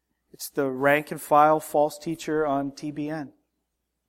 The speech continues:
In their so-called gospel, they are the master. God is the lackey who is just there to serve their every whim. The truth is,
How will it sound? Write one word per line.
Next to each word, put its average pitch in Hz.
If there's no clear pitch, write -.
In 156
their 170
so-called 160
gospel, 143
they 151
are 156
the 143
master. 143
God 151
is 156
the 139
lackey 139
who 151
is 143
just 143
there 147
to 147
serve 147
their 135
every 131
whim. 123
The 143
truth 214
is, 143